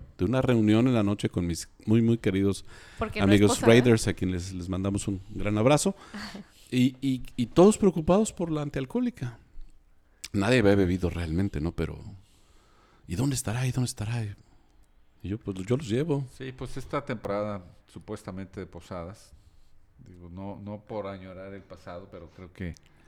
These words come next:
Speaker 3: el corte de tipo festividad religiosa pasaba inclusive por un momento de reflexión.
Speaker 1: Sí.
Speaker 2: Sí, totalmente.
Speaker 3: Sí, y ahorita eso, en mi experiencia, no quiero decir que así sea todo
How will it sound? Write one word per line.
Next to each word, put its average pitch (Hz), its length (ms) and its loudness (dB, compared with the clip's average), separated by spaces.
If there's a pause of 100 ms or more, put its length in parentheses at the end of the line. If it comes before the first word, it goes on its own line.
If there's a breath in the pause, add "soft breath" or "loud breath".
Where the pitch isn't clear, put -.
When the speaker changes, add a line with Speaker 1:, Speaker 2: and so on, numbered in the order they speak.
(320 soft breath)
Speaker 3:
el 87 160 -12
corte 95 760 -10
de 78 280 -16
tipo 80 720 -14
festividad 92 540 -12
religiosa 101 720 -12 (1000)
pasaba 101 560 -8 (100)
inclusive 101 480 -14
por 95 200 -14
un 95 80 -8
momento 92 380 -6
de 85 60 -10
reflexión. 90 440 -10 (420)
Speaker 1:
Sí. - 220 -4
Speaker 2:
Sí, 240 340 0
totalmente. 202 640 -6
Speaker 3:
Sí, - 80 -12 (100)
y 95 60 -4
ahorita 95 420 -6
eso, 95 440 -10 (640)
en 110 220 -6
mi 107 100 -2
experiencia, 104 720 -4
no 113 80 -12
quiero 101 180 -8
decir 95 140 -14
que 98 120 -14
así 92 140 -16
sea 95 220 -12
todo 104 400 -12